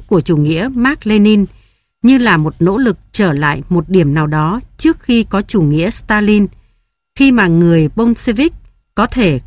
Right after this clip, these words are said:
còn một phần lý lẽ để khẳng định mình là một lực lượng cách mạng tiến bộ. Lần đầu tiên kể từ những năm một nghìn chín trăm hai mươi, họ đã dự định thành lập một nền văn hóa chính trị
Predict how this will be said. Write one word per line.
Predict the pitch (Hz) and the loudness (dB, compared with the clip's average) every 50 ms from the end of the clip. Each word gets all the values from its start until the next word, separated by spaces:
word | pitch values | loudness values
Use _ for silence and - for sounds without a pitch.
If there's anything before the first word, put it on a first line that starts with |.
| - | -6
còn | - 190 180 165 | -2 0 0 2
một | 165 165 160 - | 0 0 -2 -4
phần | - - 196 180 160 151 | -4 -2 0 0 0 2
lý | 151 175 190 220 | 2 0 0 0
lẽ | 240 233 185 113 196 277 311 - _ - | -2 -4 -4 -4 -6 -6 -8 -10 _ -4
để | 208 190 165 | -2 0 0
khẳng | - 170 165 156 165 | 0 -2 -4 0 0
định | 180 175 - 151 180 | -2 -2 -2 0 0
mình | 190 185 175 165 156 | 2 2 2 0 0
là | 165 160 | -2 -2
một | 156 165 165 160 - 160 | -2 -2 -2 -2 -4 -4
lực | 175 170 - - | -4 -4 -4 0
lượng | 185 185 - - - - | 0 0 0 -2 -8 -8
cách | 277 277 - | -8 -4 -2
mạng | 247 196 - - - | -2 -2 -2 -6 -2
tiến | - 190 185 233 240 | 0 2 2 2 2
bộ. | 233 202 175 156 - - - - _ _ _ _ _ _ _ _ _ - | 0 0 -2 -4 -8 -14 -20 -20 _ _ _ _ _ _ _ _ _ -4
Lần | 202 214 202 | 0 0 2
đầu | 185 190 175 | 2 2 0
tiên | 170 - 262 262 262 254 240 - - | 0 0 0 0 0 0 -2 -4 -2
kể | 226 196 175 | 0 0 0
từ | 156 - 175 | 2 2 2
những | 160 156 165 214 | 2 2 0 0
năm | 247 247 233 214 | -2 0 0 0
một | 185 156 | 0 0
nghìn | 160 160 147 135 | 0 0 -2 -2
chín | - 180 196 214 | -2 -2 -2 -2
trăm | - 247 226 214 | 0 -2 -2 -2
hai | 226 233 226 | 0 0 2
mươi, | 220 214 226 226 226 220 208 - - - - _ _ | 2 2 2 2 2 0 -2 -6 -14 -20 -20 _ _
họ | - 208 196 165 | -2 0 0 0
đã | 151 165 214 233 | 0 -2 -2 -2
dự | 220 208 214 185 | 0 0 0 0
định | 180 190 190 175 - 160 | 2 0 0 0 -2 -6
thành | - - 202 185 | -4 0 0 2
lập | 175 180 170 - - 170 | 2 0 -2 -4 -2 -2
một | 180 185 160 | -2 0 0
nền | 165 180 180 170 156 | 0 0 2 2 0
văn | 160 226 247 233 | 0 0 -2 -2
hóa | 202 202 190 185 | -2 -2 -2 -2
chính | - - - 202 233 | -2 -2 -2 -2 -2
trị | - 277 233 190 - | 0 0 0 0 -2